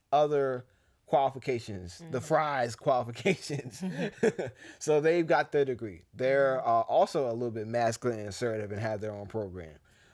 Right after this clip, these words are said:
Speaker 1: Um, they have their own bag. You know, they got the money. They good. They good with that. They might be six feet. No, I'm just kidding. <laughs> Just kidding. I'm joking. I'm joking. Some women, though,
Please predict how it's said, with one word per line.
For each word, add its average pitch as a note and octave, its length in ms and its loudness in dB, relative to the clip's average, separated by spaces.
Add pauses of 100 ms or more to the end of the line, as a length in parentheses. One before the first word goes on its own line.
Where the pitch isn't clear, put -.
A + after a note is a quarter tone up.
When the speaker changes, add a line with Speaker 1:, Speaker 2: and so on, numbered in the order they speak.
(140)
Speaker 1:
Um, A#2+ 460 -2
they B2+ 760 -4 (280)
have C#3 220 0
their C#3 120 2
own D3 140 2
bag. C#3 460 4
You B2 80 -4
know, D3 160 2
they C3 100 0
got C3+ 160 4
the C#3 140 2
money. E3 340 2
They A#2 180 -2
good. A#2+ 400 -4
They B2 120 -6
good E3 240 4
with G#2 100 -4
that. - 220 -10 (720)
They F#3 160 4
might F#3 240 2
be C#3+ 80 -6
six C3+ 320 0
feet. C3+ 100 -6
No, C3 100 0
I'm C3 80 -4
just G2 140 -14
kidding. G#2 240 -8
<laughs> - 60 -12
Just - 880 -2 (100)
kidding. D3 160 -2
I'm E3 200 0
joking. D#3+ 340 2
I'm C#3 100 0
joking. C#3 220 2 (240)
Some F#3+ 260 2
women, D#4 300 4
though, E3 220 4